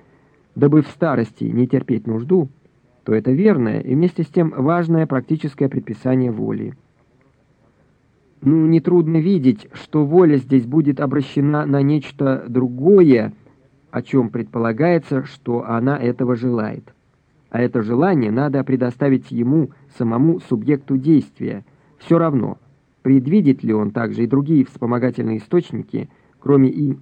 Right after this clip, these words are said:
самим приобретенного состояния, или вообще не надеется дожить до старости, или думает,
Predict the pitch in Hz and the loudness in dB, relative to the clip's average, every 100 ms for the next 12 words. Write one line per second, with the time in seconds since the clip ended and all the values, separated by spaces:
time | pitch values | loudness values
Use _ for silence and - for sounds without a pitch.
0 | - 143 143 151 113 98 _ _ _ 131 | -6 -2 0 2 0 -4 _ _ _ -4
1 | 120 113 107 120 117 120 127 143 131 107 | -2 -2 -2 -2 -2 -6 -6 -2 -2 -4
2 | 113 113 - _ _ - 156 196 208 - | -8 -10 -14 _ _ -2 2 2 0 -2
3 | 135 120 120 139 131 123 170 151 - 110 | 0 2 2 2 2 2 2 2 0 -2
4 | 123 123 110 120 - 185 175 - 170 160 | 0 0 -2 -2 -2 -2 -2 -2 -4 -4
5 | - _ _ - 190 156 185 180 165 | -6 _ _ 4 6 6 8 6 4